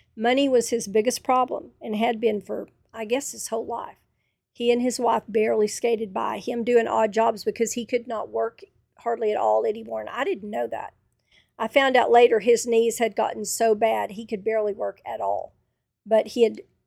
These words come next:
had finally reached retirement age, and he had filed for Social Security, and his wife told me later he was over the moon that he was gonna get, like, eight hundred dollars a month from Social Security. That was a lot of money to him.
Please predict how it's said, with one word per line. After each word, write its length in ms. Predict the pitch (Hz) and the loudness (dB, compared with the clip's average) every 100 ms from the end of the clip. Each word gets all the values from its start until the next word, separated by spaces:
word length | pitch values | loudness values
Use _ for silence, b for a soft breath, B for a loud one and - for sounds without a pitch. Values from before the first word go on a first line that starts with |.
| - | -10
had 200 | 226 208 | -8 -4
finally 380 | 240 233 254 262 | -2 0 2 2
reached 300 | 254 - - | 0 -2 -4
retirement 580 | 196 254 269 262 107 - _ _ _ _ _ _ _ _ _ - | -4 -2 -2 -2 -4 -6 _ _ _ _ _ _ _ _ _ -2
age, 320 | 233 220 220 | 2 4 4
and 140 | 226 214 | 2 4
he 120 | 226 | 2
had 100 | 208 | 2
filed 260 | 233 220 | 2 0
for 80 | - | 0
Social 220 | 202 226 | -2 -2
Security, 400 | 214 - 269 254 | -2 -4 -2 0
and 80 | 214 | 0
his 200 | 220 208 | 0 0
wife 280 | 233 226 220 | 2 2 0
told 220 | - 233 | 0 0
me 140 | 240 214 | 0 -2
later 480 | 214 233 233 - - _ _ _ _ | 2 2 2 -4 -8 _ _ _ _
he 160 | 262 | -4
was 240 | 233 214 - - | 2 2 2 6
over 320 | 254 269 285 | 6 6 2
the 120 | 262 | 2
moon 300 | 240 262 233 | 2 4 4
that 120 | 220 | 0
he 100 | 220 | -2
was 180 | 247 226 | -4 0
gonna 160 | 226 220 | 2 2
get, 160 | 220 | 2
like, 220 | 214 208 - | 0 -2 -4
eight 200 | 233 233 | -6 -4
hundred 160 | 240 | -4
dollars 280 | 233 226 214 | 0 0 0
a 40 | 220 | -4
month 240 | 220 - | -4 -6
from 160 | 214 202 | -8 -6
Social 180 | 214 | -6
Security. 460 | 202 - - 226 220 | -6 -8 -4 -4 -2
That 180 | 220 214 | -2 -2
was 120 | 208 | -2
a 40 | |
lot 300 | 214 208 214 | -4 -2 0
of 100 | 214 | 0
money 240 | 220 233 208 | -2 -4 -6
to 180 | - 202 | -12 -14
him. 300 | 202 - | -14 -16